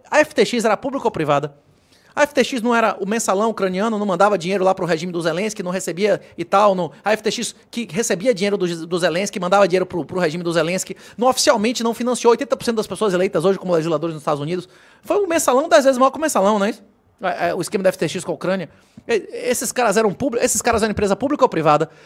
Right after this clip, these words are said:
Sendo que quem criou a empresa foi um menino de, de poucos anos e tal, que o pai e a mãe que tiveram a ideia eram os caras ligados a, a, a Biden.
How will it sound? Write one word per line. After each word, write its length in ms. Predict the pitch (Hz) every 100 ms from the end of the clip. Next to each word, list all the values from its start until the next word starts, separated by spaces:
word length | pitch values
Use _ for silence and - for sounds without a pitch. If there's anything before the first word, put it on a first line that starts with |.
| -
Sendo 180 | 311 -
que 120 | 311
quem 60 |
criou 220 | 311 285 240
a 80 |
empresa 380 | 220 208 247 254
foi 100 | 269
um 40 | 285
menino 420 | 254 226 285 285
de, 140 | 208
de 140 | 190 180
poucos 380 | - 254 214
anos 160 | 208 226
e 40 |
tal, 180 | 208 247
que 80 | 254
o 40 |
pai 200 | - 240
e 20 | 226
a 60 |
mãe 100 | 226
que 40 | 240
tiveram 200 | 214 208
a 20 |
ideia 300 | 180 220 254 - -
eram 160 | 247
os 100 | 214
caras 200 | - 247
ligados 300 | 214 196 208
a, 40 | 190
a, 460 | 190 175 - -
a 40 | 170
Biden. 320 | 202 202